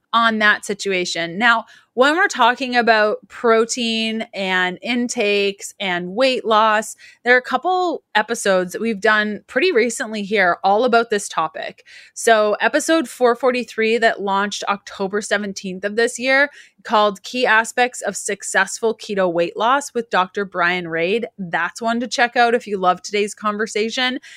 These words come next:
And another one to check out, episode four forty-five that released on October thirty-first,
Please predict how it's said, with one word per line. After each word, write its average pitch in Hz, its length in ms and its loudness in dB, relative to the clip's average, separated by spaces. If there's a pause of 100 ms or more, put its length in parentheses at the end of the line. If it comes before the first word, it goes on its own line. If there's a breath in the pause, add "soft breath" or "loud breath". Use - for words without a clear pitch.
(180 loud breath)
And 226 140 -2
another 220 340 4
one 254 180 2
to 262 60 -6
check - 280 -2
out, 226 240 4 (240)
episode 220 540 0
four 214 360 0
forty-five 214 880 0
that 202 120 -6
released 208 400 -4
on 214 100 -2
October 196 480 -4
thirty-first, 202 800 -2